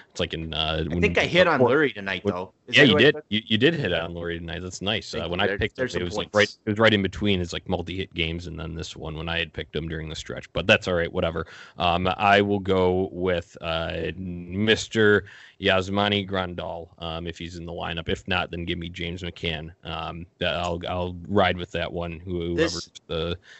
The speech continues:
Speaker 1: catcher, whatever there. Um,
Speaker 2: This
Speaker 1: there's
Speaker 2: season's been so hard from, from that aspect right
Speaker 1: Yeah.
Speaker 2: there, is you don't know what catcher you're
Speaker 1: Yeah.
Speaker 2: getting.
Speaker 1: So it,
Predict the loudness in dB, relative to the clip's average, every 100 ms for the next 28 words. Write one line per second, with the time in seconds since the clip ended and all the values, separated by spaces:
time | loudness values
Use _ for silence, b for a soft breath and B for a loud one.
0 | B -8 -6 -4 -6 -4 -2 -2 -2 -4
1 | -4 -6 -8 -6 -2 -4 -6 -4 -2 0
2 | 0 0 -4 -6 -6 -6 -4 -4 -4 -2
3 | 0 2 2 0 -10 -10 -10 -10 -10 -10
4 | -4 -2 -2 -2 -4 -6 -8 -14 -14 -18
5 | -6 -6 -4 -8 -10 -16 _ _ _ -12
6 | -10 -6 -2 2 2 0 -2 -2 -4 -6
7 | -10 -10 -8 -8 -8 -8 -8 0 6 6
8 | 6 0